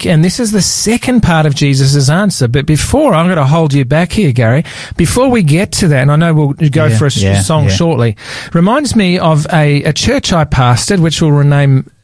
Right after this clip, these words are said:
Speaker 1: ma-, nameless. But, uh, there was an older lady that was a matriarch in the church and a younger lady, and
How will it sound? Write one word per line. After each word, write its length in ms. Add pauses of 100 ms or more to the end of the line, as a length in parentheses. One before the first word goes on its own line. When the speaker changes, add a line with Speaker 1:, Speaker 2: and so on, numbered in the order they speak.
(220)
Speaker 1:
ma-, 320
nameless. 680 (680)
But, 440
uh, 280
there 200
was 160
an 240
older 280
lady 500
that 180
was 120
a 60
matriarch 680
in 100
the 80
church 420
and 80
a 60
younger 480
lady, 480
and 320